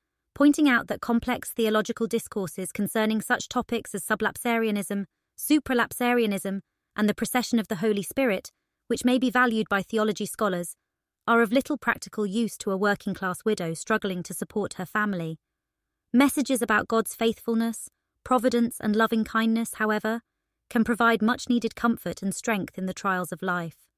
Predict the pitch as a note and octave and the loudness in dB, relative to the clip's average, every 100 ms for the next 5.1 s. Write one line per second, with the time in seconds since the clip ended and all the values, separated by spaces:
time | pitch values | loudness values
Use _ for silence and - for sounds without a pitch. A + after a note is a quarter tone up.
0 | _ _ _ _ _ _ _ _ - C4 | _ _ _ _ _ _ _ _ -4 2
1 | B3+ B3+ A3+ A3 A3 - A3+ - B3 A#3+ | 2 4 2 2 0 0 -4 0 2 2
2 | A3 - - A#3 - F3+ D#3+ - - G#3 | 0 -6 -4 -6 -4 -8 -8 -8 -6 0
3 | A3 A#3+ A#3 F#3+ F3+ - - A3 - F3+ | 4 4 2 -2 -4 -6 -6 -6 -6 -6
4 | F3 F3 - F#3 - G3 F3+ E3 - D#3+ | -2 -2 0 -2 -2 -2 -2 -4 -6 -8